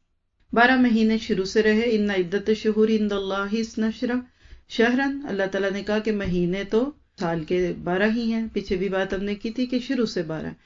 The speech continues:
आप देखें, जनवरी, फरवरी, मार्च, अप्रैल कहेंगे तो भी बारह हैं। और अगर मुहर्रम, सफर, रबीउल अव्वल, रबीउल सानी, जमादिल अव्वल, जमादिल सानी कहेंगे तो भी बारह हैं। और इसी तरह पंजाबी में चेत, वसाख और ना, क्या जो पंजाबी के महीने हैं बारह,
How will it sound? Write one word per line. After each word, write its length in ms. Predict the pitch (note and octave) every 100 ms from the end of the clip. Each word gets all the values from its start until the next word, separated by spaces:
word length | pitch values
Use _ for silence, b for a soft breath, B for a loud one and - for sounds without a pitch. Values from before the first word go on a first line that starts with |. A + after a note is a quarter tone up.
| b b
आप 120 | A3+
देखें, 440 | A3 C4+ C4+ C#4+ C#4+ b b - F#3+
जनवरी, 340 | G3+ G3+ G#3
फरवरी, 440 | A3+ G#3+ A3 A3+
मार्च, 340 | A3+ G#3+ G#3+ A#3+
अप्रैल 320 | G#3+ A3+ A3
कहेंगे 300 | A3+ A3 A#3+
तो 160 | A3+ F3+
भी 160 | F#3
बारह 240 | F#3 G3 G#3+
हैं। 120 | A3 _ _ _ _ _
और 220 | F#3+ G3+ G#3
अगर 320 | G3 G#3 G3
मुहर्रम, 360 | G3+ G3+ G#3
सफर, 340 | A3 G3+ G#3+ G3+
रबीउल 240 | F#3+ G#3
अव्वल, 220 | G3+ G3+
रबीउल 260 | G3+ F#3 G#3
सानी, 320 | G#3 G3 G3
जमादिल 460 | G3 F#3+ F#3+ G3 G3
अव्वल, 240 | F#3+ G3
जमादिल 360 | F#3+ F#3+ F#3 G3+
सानी 340 | G3+ F#3+ G3
कहेंगे 300 | G3+ G3 G3+
तो 160 | G3+ F#3
भी 120 | F3+
बारह 260 | F#3 G#3 A3
हैं। 160 | A#3+ b b b F#3+
और 100 | A3+
इसी 200 | A#3 B3
तरह 180 | A#3+
पंजाबी 600 | A3+ A3 G3+ G#3 F#3+ A3
में 260 | A3 A3 A3
चेत, 440 | A3 G#3 G#3 G#3
वसाख 680 | G3 G3 - F#3+ F#3+ G3+ G3+
और 280 | G3 G3 F#3+
ना, 260 | F#3+ F#3
क्या 320 | F#3+ - G3+ G3+
जो 140 | F#3+
पंजाबी 420 | G3 F#3+ F#3+ F3
के 120 | G3+
महीने 260 | A3 A3 A#3+
हैं 280 | A3+ C4 A#3+
बारह, 260 | F#3 E3